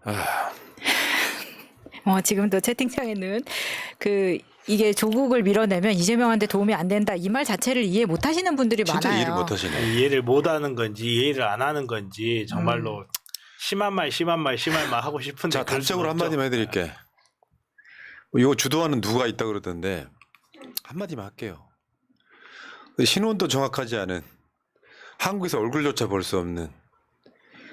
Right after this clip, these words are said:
Speaker 1: 그런 사람들이 있잖아요. 한참 이재명 대표 지지하다가 손절당했던 사람들이에요.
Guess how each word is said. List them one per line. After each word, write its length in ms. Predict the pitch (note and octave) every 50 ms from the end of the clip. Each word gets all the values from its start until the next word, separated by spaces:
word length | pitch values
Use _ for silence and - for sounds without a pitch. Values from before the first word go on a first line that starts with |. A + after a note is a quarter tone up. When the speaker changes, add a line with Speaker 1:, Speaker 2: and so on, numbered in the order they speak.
| - -
Speaker 1:
그런 220 | - - C#3 E3 D#3+
사람들이 440 | D3+ E3 E3+ E3+ E3 D#3+ C3+ A#2 G#2
있잖아요. 680 | F#2+ - - F#2+ F2+ F2+ F#2+ A#2+ E3 F#3 E3 - - - _ _ _ _ _ _ _ _ _ - - - _ _ - - - - - - - - - _ _ -
한참 560 | - - G3+ B3 A#3+ - - - A3+ A3 G3+
이재명 380 | D#3+ D#3+ D#3+ F3 E3+ E3 D#3 C#3+
대표 260 | C#3 C3+ - - B2+
지지하다가 720 | G#2+ - A#2 A#2 B2 C3 C3 B2+ C3 A#2+ A2+ G#2+ G2+ F#2 - - _ -
손절당했던 960 | - - - - - - F#3 G#3 G#3 A3 A#3+ A#3+ G#3+ G#3+ F3+ D3 A2+ G#2+ F#2
사람들이에요. 840 | F2 F2+ F2 E2+ D#2+ D#2 D#2 D2+ D2 C#2+ C#2+ D2+ D#2 D2+ D#2+ E2